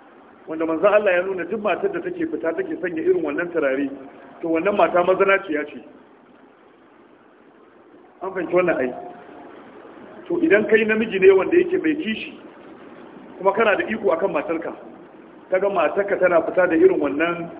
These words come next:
turare, to, wajibi ne ka hana ta fesa wannan turare. In ko ta fesa, wajibi ne ka hana ta zuwa masallaci. Sannan kuma idan ta yi kwalliya, irin kwalliyan da ya saba ma shari'a,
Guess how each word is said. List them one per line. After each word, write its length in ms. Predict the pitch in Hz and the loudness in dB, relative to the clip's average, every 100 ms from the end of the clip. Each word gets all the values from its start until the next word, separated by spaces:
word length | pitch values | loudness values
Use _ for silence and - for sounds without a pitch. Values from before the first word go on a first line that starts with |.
| - - - - | -20 -20 -20 -4
turare, 420 | 165 151 147 160 - - - - - - - | 2 4 4 2 0 -8 -14 -18 -20 -20 -8
to, 60 | - 156 | -4 -2
wajibi 560 | 175 214 214 170 180 202 | 2 2 2 -4 -6 0
ne 140 | 180 | 0
ka 120 | 170 160 | 2 0
hana 240 | 190 160 | 2 2
ta 80 | 175 | 2
fesa 240 | 190 208 165 | 4 4 2
wannan 260 | 147 165 165 | 0 0 0
turare. 320 | 131 123 123 - - - - - - - - - | 0 0 -4 -8 -16 -18 -20 -20 -20 -20 -18 -8
In 120 | 247 | 2
ko 120 | 208 | 4
ta 180 | 180 185 | 6 6
fesa, 340 | 196 190 156 123 - - - 147 | 8 6 4 -6 -10 -16 -20 2
wajibi 440 | 185 226 381 196 208 | 4 4 2 -4 -2
ne 100 | 175 | -2
ka 140 | 160 | -2
hana 180 | 180 160 | -2 0
ta 100 | 170 | 0
zuwa 200 | 170 147 | 0 0
masallaci. 580 | 139 151 147 143 - - - - - - - - 247 226 - - - - - - - - - - - - - - - - - - 233 | 0 0 0 -4 -10 -16 -20 -20 -20 -20 -20 -20 -20 -20 -20 -20 -20 -20 -20 -20 -20 -20 -20 -20 -20 -20 -20 -20 -20 -20 -18 -10 -6
Sannan 240 | 170 208 | -2 0
kuma 180 | 202 208 | 2 6
idan 220 | 190 214 208 | 6 4 6
ta 120 | 208 | 6
yi 60 | 208 | 6
kwalliya, 400 | 208 202 196 196 196 - - - - - - - - - - | 2 2 4 2 0 -10 -18 -20 -20 -20 -20 -20 -20 -6 -2
irin 180 | 202 - | -2 2
kwalliyan 360 | 202 202 208 | 2 4 4
da 60 | 185 | 4
ya 80 | 175 | 2
saba 220 | 185 190 156 | 2 0 0
ma 80 | 143 | -2
shari'a, 300 | 143 151 - | -2 0 -2